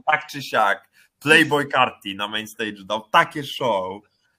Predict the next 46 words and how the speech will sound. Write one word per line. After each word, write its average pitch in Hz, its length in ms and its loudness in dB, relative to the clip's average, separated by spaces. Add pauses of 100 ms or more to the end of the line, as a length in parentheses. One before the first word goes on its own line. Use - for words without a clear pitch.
dał 120 160 -2
takie 160 280 -4
zajebiste 127 480 -6
aranżacje, 117 800 -6
że 110 100 -18
nawet 120 300 -8
będąc 120 520 -8
kilometry 135 800 -8
od - 160 -14
sceny 98 440 -6
się 110 180 -16
czuło 120 300 -10
tę 101 120 -10
energię, 95 680 -8 (560)
e, 95 160 -4
się 120 120 -16
chciało 113 280 -12
tańczyć, 117 460 -8
się 117 100 -20
chciało 107 220 -10
gdzieś 110 200 -20
tam 101 200 -16
bujać 107 320 -8
głową, 104 600 -10 (160)
e, 90 480 -8
naprawdę 98 440 -6
wow, 95 360 -2 (100)
byłem 107 280 -14
mega 113 220 -4
zaskoczony, 101 480 -16
bo 95 120 -8
o 101 60 -6
ile 120 200 -6
H-, - 120 -20 (240)
Hollow 151 400 -8
Taret, 127 260 -4
ja 127 120 0
uważam, 117 300 -6
że 110 60 -20
ten, - 100 -16 (180)
że - 160 -20
ten 107 120 -16
album 104 220 -12
jest 101 140 -20
naprawdę 98 320 -10
niezły, 90 420 -10